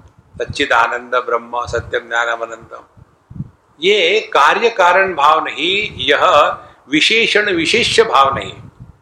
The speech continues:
जैसे यह नीला मोटा कपड़ा है, अब इसमें नीलापन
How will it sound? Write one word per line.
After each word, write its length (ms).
जैसे 280
यह 160
नीला 680
मोटा 640
कपड़ा 380
है, 280
अब 60
इसमें 680
नीलापन 760